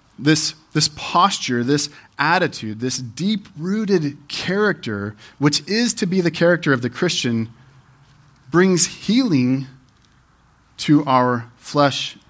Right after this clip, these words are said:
and refreshment to our bones. Christian, do you regularly remind yourself how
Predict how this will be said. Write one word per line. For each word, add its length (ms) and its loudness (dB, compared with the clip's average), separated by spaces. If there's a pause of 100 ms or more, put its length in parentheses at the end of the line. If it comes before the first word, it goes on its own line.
(440)
and 120 -6
refreshment 920 -4 (540)
to 160 -2
our 100 4
bones. 720 0 (2500)
Christian, 440 2
do 120 0
you 600 2 (460)
regularly 840 2 (640)
remind 480 4
yourself 600 -4 (540)
how 260 2